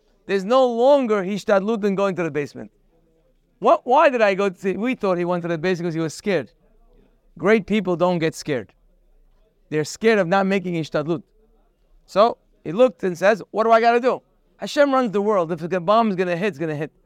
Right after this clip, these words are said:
It's not gonna help me. But I gotta make hishtadlut. So what's the right hishtadlut? Go to the basement." That's called minimal hishtadlut. But if that, if that no longer really does anything,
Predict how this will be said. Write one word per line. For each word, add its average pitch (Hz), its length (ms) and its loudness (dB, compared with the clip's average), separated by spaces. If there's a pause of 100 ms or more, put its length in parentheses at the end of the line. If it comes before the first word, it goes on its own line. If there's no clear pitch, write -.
(180)
It's - 80 -18
not 185 100 2
gonna 185 140 0
help 165 180 0
me. 131 180 -14 (440)
But 170 100 -4
I 233 140 2
gotta 247 180 2
make 254 160 0
hishtadlut. 269 540 0 (360)
So - 140 -10
what's 262 240 2
the 311 80 -2
right 302 180 6
hishtadlut? 302 460 2 (640)
Go 214 160 4
to 294 100 -2
the 330 80 0
basement." 277 520 -2
That's 320 300 2
called 285 400 4
minimal 285 460 2
hishtadlut. 190 540 -2 (500)
But 254 120 -2
if 220 180 0
that, 392 320 6
if 196 260 -6
that 339 220 4
no 339 240 2
longer 285 480 2
really 277 260 -2
does 285 240 4
anything, 190 420 -2